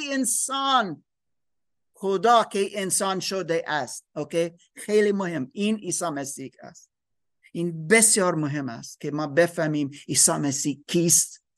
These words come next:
و او بر صلیب رفت و او مرد. او مرد. نه فقط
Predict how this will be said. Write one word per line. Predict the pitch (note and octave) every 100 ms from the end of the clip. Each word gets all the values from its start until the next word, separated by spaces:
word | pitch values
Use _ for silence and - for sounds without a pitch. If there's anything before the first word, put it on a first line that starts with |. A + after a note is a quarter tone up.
| _ - -
و | F3 -
او | A3 G3+ F#3 - _
بر | E3 F3
صلیب | E3 F3+ D#3+ F3 F3+
رفت | F3 F3 E3 -
و | E3 G3
او | A3+ G#3 G3 -
مرد. | F#3+ G#3 A3 G#3+ F#3+ C#3 - _ _ _ _ _ _ _ _ _ _ _ _ _ _ _ _ _ _ _ _ _ -
او | F#4 D4+
مرد. | A#3+ F3 B2 - - _ _ _ _ _ _ _ _ _ _ _ _ _ -
نه | F3 A#3+
فقط | A#3 A3 A3+ G3+ G3